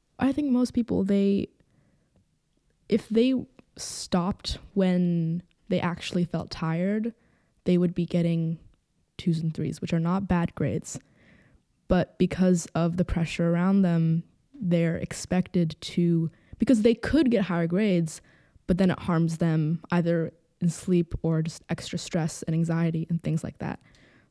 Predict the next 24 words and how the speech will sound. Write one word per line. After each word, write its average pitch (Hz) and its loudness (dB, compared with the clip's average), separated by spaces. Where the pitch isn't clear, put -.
I 196 0
don't 175 2
know, 151 0
maybe 202 2
we're 214 2
just 196 0
not - -2
taught - 0
at 175 2
a 170 4
young 170 2
age 196 -2
to 180 0
set 175 -2
boundaries 165 -2
for 220 -4
ourselves 240 -4
in 233 2
that 247 -2
way. 262 -2
Like, 165 0
yes, - 2
you 185 2
can 180 2